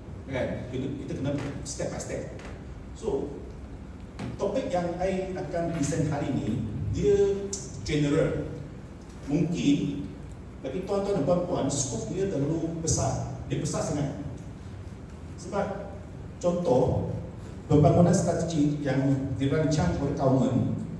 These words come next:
dia besar kan, ini skill yang besar, skala yang besar kan. Tapi dia macam tak relevan dengan kita kan. Tapi tak apa. Kita tengok dulu. From overall scope,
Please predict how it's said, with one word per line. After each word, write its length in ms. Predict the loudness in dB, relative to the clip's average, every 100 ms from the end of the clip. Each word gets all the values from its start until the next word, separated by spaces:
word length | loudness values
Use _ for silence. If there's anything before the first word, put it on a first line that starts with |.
| -10 -12 -14 -8 -2
dia 80 | 2
besar 320 | 2 0 0
kan, 160 | -2
ini 160 | 0 0
skill 320 | -2 -2 -2
yang 80 | -2
besar, 240 | -4 -8
skala 400 | -8 -8 -6 -4
yang 80 | 0
besar 240 | 2 2 2
kan. 140 | -2 -4 -8 -6
Tapi 320 | -6 -6 -6
dia 160 | -6 -4
macam 160 | -4
tak 160 | -4 -4
relevan 320 | -2 0 0
dengan 260 | 0 -2 -2
kita 120 | -2 0
kan. 160 | 0 0 -2 -6 -8 -10 -6
Tapi 100 | -4 -2
tak 80 | -2
apa. 100 | 0 0 0 -4 -6 -10 -12 -10
Kita 180 | -6 -2 -2 -4 -2
tengok 180 | 0 2 0
dulu. 160 | 0 -2 -4 -6
From 200 | 2 4 4 2 -4 -8 -10 -12 -12 -14 -4
overall 320 | 2 4 4
scope, 400 | 2 0 -2